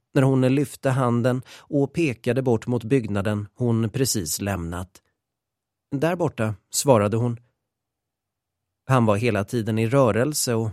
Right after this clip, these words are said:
befann sig nära henne nu, svepte snabbt med blicken över omgivningen för att se om det fanns någon i närheten.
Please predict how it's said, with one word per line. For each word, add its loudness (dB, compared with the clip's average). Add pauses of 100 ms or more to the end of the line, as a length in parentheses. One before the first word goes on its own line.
befann -2
sig 0
nära 0
henne 0
nu, -2 (340)
svepte -4
snabbt -2
med 2
blicken -2
över 0
omgivningen 0 (160)
för -2
att -2
se 0
om 0
det -2
fanns -2
någon -2
i -6
närheten. -6